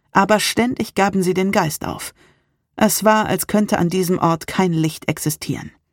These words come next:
Eine Sache wusste ich sicher. Salems Tür war verschlossen gewesen, als ich versucht hatte, hereinzukommen. Zum Glück hatte ich meinen Generalschlüssel dabei gehabt.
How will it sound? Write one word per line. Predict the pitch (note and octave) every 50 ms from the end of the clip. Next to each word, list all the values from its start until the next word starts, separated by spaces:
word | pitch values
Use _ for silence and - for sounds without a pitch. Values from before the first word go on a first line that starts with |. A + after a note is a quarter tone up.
| _ _ _ _ _ _ _ _ _ _ _ _ _ _ _ _ _ -
Eine | G3 G3 G3+ G#3 G3+
Sache | F3+ G3+ G3 - G3 F#3
wusste | F3 F#3+ - - -
ich | - E3 -
sicher. | - F#3 D#3 - C3+ A#2+ B2+ - _ _ _ _ _ _ _ _ _ _ _
Salems | - - - A3 G3+ F#3+ F#3 F#3 F3+ E3 - -
Tür | - - A3 F#3+ E3+ D#3
war | D#3+ D3+ D3+
verschlossen | - D#3+ D#3 - - G3+ G#3 F3 - - D#3 C#3
gewesen, | - C3+ C3 - D3 C#3+ C#3+ C#3 - C3+ B2+
als | - C3+ C3+ - -
ich | - -
versucht | - D#3 D3+ D3+ E3 D3+ - -
hatte, | D3+ C#3 - C#3+
hereinzukommen. | C#3 C3+ C#3 C#3 D3 C#3+ C3+ C3+ - - - - - B2 A#2 - - - - _ _ _ _ _ _ _ _ _ _ _ _ _ _ -
Zum | - - F#3 F#3
Glück | F3+ G3 F#3+ -
hatte | F3 D#3 -
ich | D#3 - -
meinen | D#3 D3+ D3 D3 D3
Generalschlüssel | D3+ D#3 D3+ D#3 D3+ F3 F3+ E3+ - - C#3+ C#3 - C3
dabei | B2+ C#3 C#3 D3+ B2 B2+
gehabt. | - A#2 - - - - - -